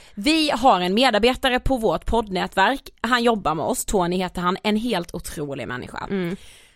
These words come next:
Speaker 1: Han och vi är på ett uppstartsmöte med Hedvig tisdagen den fjärde juni.
Speaker 2: Mm.
Speaker 1: Det, det är liksom ödets jävla ironi.
Speaker 2: <laughs> Ja.
Speaker 1: Eh, när,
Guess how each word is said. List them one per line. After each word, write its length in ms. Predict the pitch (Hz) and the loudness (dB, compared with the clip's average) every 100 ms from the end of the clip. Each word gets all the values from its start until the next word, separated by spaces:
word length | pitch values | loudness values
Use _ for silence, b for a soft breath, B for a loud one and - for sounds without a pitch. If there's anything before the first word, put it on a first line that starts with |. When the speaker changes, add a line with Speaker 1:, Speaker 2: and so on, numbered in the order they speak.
| B | B
Speaker 1:
Han 600 | - 269 269 269 277 277 - _ _ - | -4 2 4 4 0 -4 -8 _ _ 0
och 240 | 240 240 196 | 0 0 -6
vi 500 | 190 175 165 180 214 - | -2 0 0 -2 -6 -2
är 400 | 208 175 160 175 - | 0 2 0 -4 -8
på 340 | - 175 160 156 - | -6 -4 -2 -4 -6
ett 200 | 175 - | -8 0
uppstartsmöte 1300 | 294 - - - 165 123 - 175 147 175 - 180 285 - _ _ - | 0 0 -8 -4 -2 -2 -4 -6 -6 -10 -4 -2 -2 -6 _ _ 0
med 200 | 254 254 | 2 2
Hedvig 520 | 160 170 165 180 - | -2 -6 -8 -8 -6
tisdagen 560 | - 214 175 - 180 | -2 0 -2 -4 -6
den 100 | 165 | -6
fjärde 360 | 165 175 170 101 | -4 -2 -2 -4
juni. 500 | 156 90 95 143 311 | -6 -8 -8 -8 -6
Speaker 2:
Mm. 260 | - 180 180 | -6 -6 -2
Speaker 1:
Det, 340 | 214 214 220 | -2 2 2
det 80 | 208 | 2
är 20 | 202 | 0
liksom 220 | 202 196 | -2 -2
ödets 300 | 190 170 165 | -4 -4 -6
jävla 220 | 165 - | -6 -6
ironi. 480 | - 170 180 214 254 | -6 -4 -2 0 2
Speaker 2:
<laughs> 180 | 262 254 | 4 4
Ja. 280 | 202 185 285 B B _ | 2 0 -4 B B _
Speaker 1:
Eh, 320 | 247 247 254 - _ - | 2 2 2 -2 _ -4
när, 520 | 262 294 294 294 277 | 0 4 4 2 0